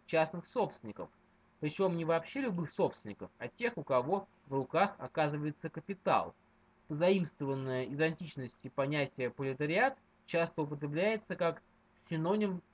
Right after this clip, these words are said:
термина «рабочий класс». Причем в советское время его нередко трактовали как работников физического труда. Напротив, Маркс имел в виду работников наемного труда. Впрочем, у пролетария, описываемого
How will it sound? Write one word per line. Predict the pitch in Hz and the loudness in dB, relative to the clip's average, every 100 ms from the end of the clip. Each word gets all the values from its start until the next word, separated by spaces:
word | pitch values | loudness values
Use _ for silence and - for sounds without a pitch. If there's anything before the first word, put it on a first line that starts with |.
| - | -2
термина | 175 196 190 | 0 0 2
«рабочий | 170 147 151 190 | 2 2 0 -4
класс». | - 156 98 - _ _ _ _ _ _ - | 2 2 2 -4 _ _ _ _ _ _ -6
Причем | 156 208 170 | 0 2 2
в | |
советское | 175 175 - 170 160 | 0 -2 -4 -2 0
время | 156 262 202 127 - _ _ | 2 2 0 -2 -6 _ _
его | 151 156 | -2 2
нередко | 151 226 - 160 | 4 4 2 -6
трактовали | - 143 139 185 214 | -2 2 4 4 4
как | 165 151 | 2 2
работников | 147 139 143 196 190 190 - _ _ - | 2 2 2 0 -2 -6 -8 _ _ -10
физического | 156 160 - 190 | -10 -8 -4 -4
труда. | 208 247 139 82 - _ _ _ | -2 2 2 2 -6 _ _ _
Напротив, | 170 - 233 185 - 87 _ _ _ | -2 0 4 4 2 -10 _ _ _
Маркс | 127 165 233 - | 0 2 2 -2
имел | 151 135 | -2 0
в | |
виду | 131 127 107 - _ | -2 -2 -4 -8 _
работников | 135 135 170 185 185 190 - - - | -2 2 4 2 2 0 -2 -10 -8
наемного | 165 190 226 151 110 | 0 4 4 2 -2
труда. | 104 107 98 90 - _ _ _ _ _ - | -4 -4 -4 -6 -8 _ _ _ _ _ 2
Впрочем, | 185 247 - 131 - | 6 6 2 -6 -4
у | 170 151 | -2 0
пролетария, | 139 151 156 269 285 135 107 | 0 -2 4 6 8 6 0
описываемого | 135 - 175 - 139 135 131 127 | -2 -6 -6 -6 -4 0 0 0